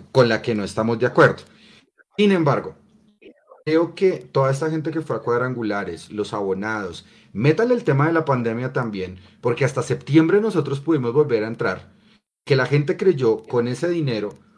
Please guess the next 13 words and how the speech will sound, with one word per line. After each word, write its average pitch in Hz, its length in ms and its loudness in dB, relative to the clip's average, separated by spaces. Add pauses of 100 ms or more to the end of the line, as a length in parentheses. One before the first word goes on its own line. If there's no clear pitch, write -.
(460)
eh, 92 680 -8 (180)
creo 131 200 0
que 143 100 0
se 151 100 4
pudieron 123 380 2
hacer 127 400 -4 (140)
mejores 117 560 -2
cosas. - 400 -8 (720)
Entiendo 190 300 8
lo 202 100 8
del 196 140 6
equilibrio 139 480 0
financiero. 135 560 -4